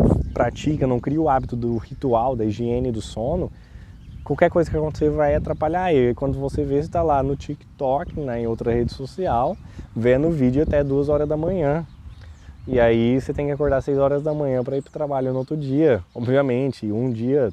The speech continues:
talvez não tenha grandes problemas, mas no médio e longo prazo isso vai cobrar um preço e aumenta o risco de você desenvolver doenças. E aí, mais uma vez, a falha na preparação é a preparação para a falha.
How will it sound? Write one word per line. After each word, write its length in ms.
talvez 300
não 180
tenha 140
grandes 300
problemas, 520
mas 440
no 100
médio 260
e 40
longo 160
prazo 340
isso 180
vai 160
cobrar 220
um 140
preço 480
e 420
aumenta 340
o 60
risco 280
de 40
você 240
desenvolver 480
doenças. 640
E 60
aí, 180
mais 220
uma 140
vez, 480
a 140
falha 540
na 100
preparação 800
é 40
a 40
preparação 760
para 220
a 40
falha. 500